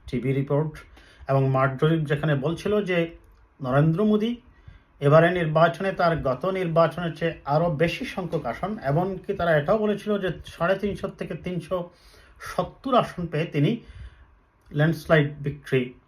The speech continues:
হবে তার, কিন্তু বাস্তবে কিছুটা হলেও তার উল্টো চিত্র ঘটেছে। যদিও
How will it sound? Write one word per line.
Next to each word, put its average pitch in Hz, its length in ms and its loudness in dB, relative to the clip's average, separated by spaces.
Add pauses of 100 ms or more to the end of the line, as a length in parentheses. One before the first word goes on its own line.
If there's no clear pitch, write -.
(140)
হবে 104 240 -8
তার, 95 200 -12 (1300)
কিন্তু 151 320 -2 (480)
বাস্তবে 165 640 2 (680)
কিছুটা 302 360 -4
হলেও 143 440 4 (500)
তার 127 180 6 (140)
উল্টো 156 320 -2
চিত্র 156 440 -6 (440)
ঘটেছে। 98 420 -10 (760)
যদিও 156 360 8